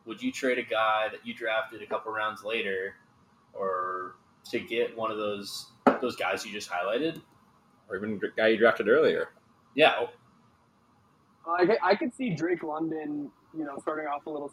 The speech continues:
Speaker 3: slow, and people, you know, people are so quick to drop rookie wide receivers, they'll draft them, you know, but the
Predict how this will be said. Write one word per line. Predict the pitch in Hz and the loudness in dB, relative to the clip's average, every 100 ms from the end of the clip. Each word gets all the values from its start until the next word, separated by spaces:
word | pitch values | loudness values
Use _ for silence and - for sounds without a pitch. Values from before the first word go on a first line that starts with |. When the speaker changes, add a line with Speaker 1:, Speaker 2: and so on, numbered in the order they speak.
| - | -10
Speaker 3:
slow, | 143 147 147 | -4 -4 -2
and | 139 | -6
people, | - 139 143 139 - | -8 -10 -8 -8 -8
you | |
know, | - | -2
people | - 165 | 4 6
are | 156 - | 6 4
so | 147 | 0
quick | 160 147 | 0 -4
to | 131 | -2
drop | 139 - | -4 -4
rookie | 135 - | -6 -6
wide | 135 131 | -6 -6
receivers, | 127 - 139 135 | -8 -2 -2 -2
they'll | 135 | -6
draft | 135 151 165 - | 2 4 4 0
them, | 135 123 123 - | -6 -6 -10 -8
you | |
know, | 139 139 | -6 -6
but | |
the | 135 | -6